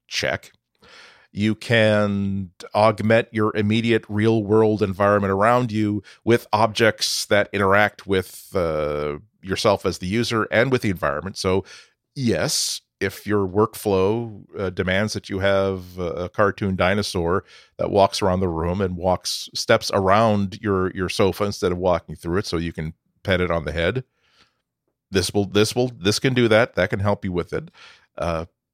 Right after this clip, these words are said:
but again, this is not, nothing that we haven't seen before. Um, you can run apps or watch videos inside floating virtual screens. That was kinda n-, uh, kinda nice, I guess, and you can hear the inflection of my voice.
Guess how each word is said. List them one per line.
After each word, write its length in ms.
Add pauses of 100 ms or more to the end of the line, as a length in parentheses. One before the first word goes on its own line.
(160)
but 200
again, 300
this 140
is 60
not, 180 (140)
nothing 300
that 100
we 80
haven't 220
seen 300
before. 420 (360)
Um, 360 (100)
you 140
can 180
run 200
apps 460
or 220
watch 400
videos 480
inside 460
floating 460
virtual 500
screens. 580 (640)
That 420
was 280
kinda 360
n-, 140 (160)
uh, 160 (140)
kinda 340
nice, 1040
I 140
guess, 340
and 80
you 80
can 180
hear 200
the 80
inflection 400
of 40
my 100
voice. 360